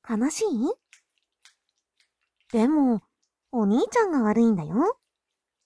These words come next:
また私を無視して、射精我慢しようとしないんだもん。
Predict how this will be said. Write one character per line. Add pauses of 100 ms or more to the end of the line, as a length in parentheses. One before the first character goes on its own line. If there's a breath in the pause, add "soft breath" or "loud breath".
(380)
ま
た
私
を
無
視
し
て、 (440)
射
精
我
慢
し
よ
う
と
し
な
い
ん
だ
も
ん。